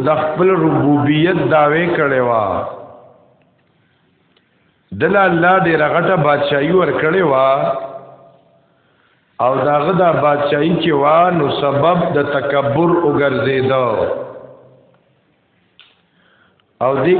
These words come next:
کې بله یو اشاره هم شوه چې دا بادشاهي دونه د کمالاتو څیز نه دی. وګوره، دا مشري او بادشاهي کله الله رب العزت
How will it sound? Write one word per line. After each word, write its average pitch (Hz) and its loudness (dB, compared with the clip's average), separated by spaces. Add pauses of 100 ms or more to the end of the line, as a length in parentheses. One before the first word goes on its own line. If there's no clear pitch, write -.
کې 175 2
بله 202 0
یو 180 2
اشاره 143 0
هم 185 -2 (120)
شوه 139 2 (1900)
چې - -10 (100)
دا 135 2
بادشاهي 147 0
دونه 190 2
د 151 -2
کمالاتو 147 0
څیز 147 -2
نه 180 2
دی. 135 0 (1500)
وګوره، 180 2 (120)
دا 160 2
مشري 147 0
او 165 2
بادشاهي 143 0 (1040)
کله 170 0 (100)
الله 151 2
رب 156 0
العزت 147 2